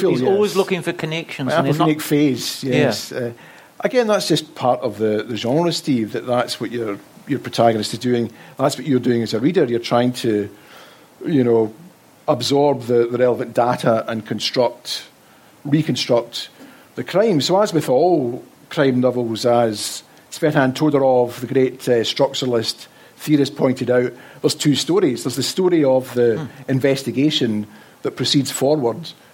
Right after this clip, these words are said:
Speaker 1: from the murder, and then there's the story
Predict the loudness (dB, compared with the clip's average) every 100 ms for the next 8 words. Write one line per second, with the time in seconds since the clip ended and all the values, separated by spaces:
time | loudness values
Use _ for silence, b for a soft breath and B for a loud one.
0 | b -10 0 2 4 2 0 2 2 2
1 | 0 0 -4 B B B B B B _
2 | 0 2 4 2 -2 -2 2 4 4 2